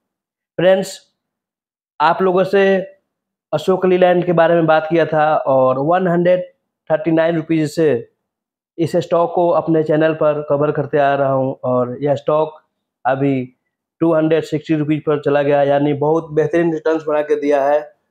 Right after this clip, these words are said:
और इस stock के बारे में अभी भी हम बोल सकते हैं कि जितना इस stock के अंदर तेजी आना चाहिए, अभी भी तेजी आया नहीं। और उस stock के पीछे मत भागिए जो already भाग गया है।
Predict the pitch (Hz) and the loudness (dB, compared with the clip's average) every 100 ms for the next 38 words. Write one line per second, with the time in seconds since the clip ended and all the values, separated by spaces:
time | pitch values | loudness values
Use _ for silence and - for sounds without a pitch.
0 | _ 120 120 120 117 _ _ _ _ _ | _ -2 0 -2 -6 _ _ _ _ _
1 | _ _ - 170 196 185 220 226 220 214 | _ _ -4 0 0 0 0 2 2 2
2 | 214 214 214 190 214 208 196 196 190 - | 2 2 2 0 0 2 0 -2 -6 -12
3 | - 175 214 226 220 214 208 214 208 - | -4 -2 0 0 0 2 2 2 0 -10
4 | _ - 180 156 180 196 196 196 - - | _ -4 -2 0 -2 -2 0 0 -4 -10
5 | _ - 160 185 185 190 - 190 180 175 | _ -6 -2 -2 0 -2 0 0 2 2
6 | 170 - _ _ _ _ _ _ _ _ | 0 -6 _ _ _ _ _ _ _ _
7 | _ - 175 175 208 160 170 180 170 170 | _ -4 0 2 2 2 0 2 2 2
8 | 170 170 170 156 156 165 156 156 151 160 | 2 0 -2 -4 -2 -2 -2 -2 -2 0
9 | 143 160 156 147 143 147 143 _ 127 127 | 2 2 2 0 0 -4 -10 _ -2 0
10 | 127 127 - - 240 247 247 247 220 226 | 0 -4 -10 -4 -2 0 -2 -2 -2 0
11 | 208 208 196 190 180 180 175 165 156 151 | 0 0 -2 -2 -2 -2 0 2 0 -4
12 | 147 151 147 156 170 160 147 143 143 _ | -4 -2 0 0 0 -2 -4 -6 -8 _
13 | _ 127 135 143 - - 127 120 113 | _ -6 -4 -4 -8 -4 -2 -2 -6